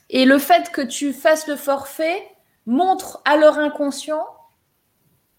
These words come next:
que ça, tu es concerné par ça, que tu l'as pris en compte et que du coup,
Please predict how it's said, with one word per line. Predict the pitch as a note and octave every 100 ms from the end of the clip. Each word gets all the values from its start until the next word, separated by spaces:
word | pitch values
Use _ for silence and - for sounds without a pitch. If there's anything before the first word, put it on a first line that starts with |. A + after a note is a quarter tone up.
| _ _ -
que | C#4 C4
ça, | C4 C4 B3
tu | - C4+
es | B3
concerné | E4 D#4+ E4 D#4 D#4+
par | D#4 C4+ -
ça, | E4
que | F4
tu | C4 C4+
l'as | A#3+
pris | A#3+ F4+
en | E4+
compte | D#4 D#4+ G4 F4+
et | A#3+
que | B3
du | G#3+ C#4+ -
coup, | F4